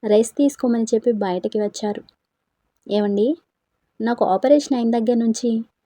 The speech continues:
మీరు నా దగ్గరే ఉన్నారు. ఫ్రెష్ అయ్యి ఏమన్నా తినండి." "తింటాను" అంటూ శివాని పక్కన కూర్చుని టాబ్లెట్స్ ఇచ్చాడు.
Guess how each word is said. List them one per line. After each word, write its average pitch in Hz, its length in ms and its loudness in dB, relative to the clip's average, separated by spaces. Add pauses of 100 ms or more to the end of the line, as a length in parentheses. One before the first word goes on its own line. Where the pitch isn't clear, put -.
(240)
మీరు 220 240 -4
నా 202 220 -2
దగ్గరే 262 300 0
ఉన్నారు. 214 380 -2 (500)
ఫ్రెష్ 214 240 0
అయ్యి 294 160 4
ఏమన్నా 233 240 0
తినండి." 220 460 0 (960)
"తింటాను" 233 480 -2 (540)
అంటూ 214 240 0 (500)
శివాని 254 420 0
పక్కన 226 300 -2
కూర్చుని 220 440 -2 (480)
టాబ్లెట్స్ 226 500 0
ఇచ్చాడు. 196 340 -4